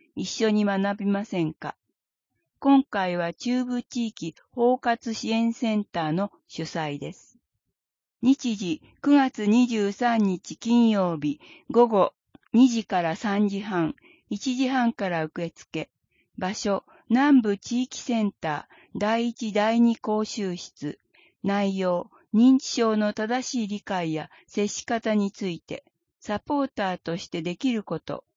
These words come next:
など。対象、市内在住、在勤で認知症サポーター養成講座を受講したことがない方。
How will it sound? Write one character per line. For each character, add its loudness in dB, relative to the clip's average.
な 0
ど。 -6
対 -4
象、 -4
市 0
内 6
在 0
住、 -4
在 -2
勤 0
で -6
認 6
知 -6
症 0
サ -4
ポ -4
ー -6
タ -2
ー -2
養 0
成 -4
講 -2
座 -6
を -12
受 -4
講 4
し -6
た -4
こ -4
と -6
が -4
な -2
い -6
方。 -14